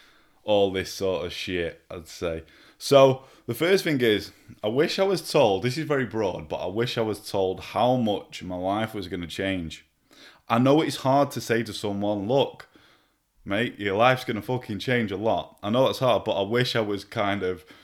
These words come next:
prepared. I, I don't know how you can be prepared, but I wish someone would have just said that to me. "Tom, mate, y-, your life's gonna change a hell of a lot." I'd have been like, "All right, do you know what I mean? I'm prepared for, I'm prepared for it." Yeah, I'm prepared for it. So I wish someone that, that would have t-, w-,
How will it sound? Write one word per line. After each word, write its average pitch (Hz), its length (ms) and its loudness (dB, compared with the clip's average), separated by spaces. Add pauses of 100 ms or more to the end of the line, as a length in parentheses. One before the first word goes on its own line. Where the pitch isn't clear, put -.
(540)
prepared. 156 520 4
I, 139 220 0
I 135 40 -2
don't 160 180 2
know 139 120 0
how 135 140 2
you 135 120 2
can 123 140 -4
be 107 100 -2
prepared, 95 300 -4
but 117 100 0
I 117 40 -2
wish 156 200 4
someone 156 260 2
would 139 120 2
have 123 80 -2
just 131 180 0
said 147 240 4
that 104 160 0
to 117 140 -6
me. 98 120 -6
"Tom, 120 460 2
mate, 113 280 -4 (280)
y-, 110 180 -8
your 123 160 -2
life's 135 240 4
gonna 107 160 -4
change 139 300 0
a 113 40 -4
hell 107 160 -2
of 95 60 -4
a 98 60 -4
lot." 117 340 0 (280)
I'd 117 60 -6
have 117 80 -6
been 127 140 -2
like, - 160 -4
"All 240 180 -2
right, 147 300 2 (280)
do - 60 -16
you 127 60 -4
know 117 80 -2
what 123 80 -4
I 123 60 0
mean? 120 100 0
I'm 120 240 -2
prepared 117 440 0
for, 101 260 -2 (420)
I'm 113 120 -4
prepared 101 360 0
for - 180 -8
it." - 220 -10 (160)
Yeah, 95 300 -4 (300)
I'm 104 140 -4
prepared 85 360 -6
for - 160 -8
it. 82 200 -8 (400)
So 131 160 2
I 123 80 6
wish 170 200 4
someone 151 320 4
that, 117 300 0
that 120 100 0
would 113 160 -2
have 110 100 -6
t-, 120 120 -6
w-, 113 300 -8